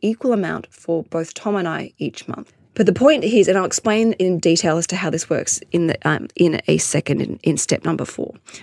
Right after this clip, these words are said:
But the point was, we agreed on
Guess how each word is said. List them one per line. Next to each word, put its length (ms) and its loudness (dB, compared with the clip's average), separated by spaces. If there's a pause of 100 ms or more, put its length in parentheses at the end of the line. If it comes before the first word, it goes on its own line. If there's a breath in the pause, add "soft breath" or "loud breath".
But 80 -4
the 80 0
point 300 -2
was, 280 -4 (100)
we 280 4
agreed 760 0 (320 loud breath)
on 300 0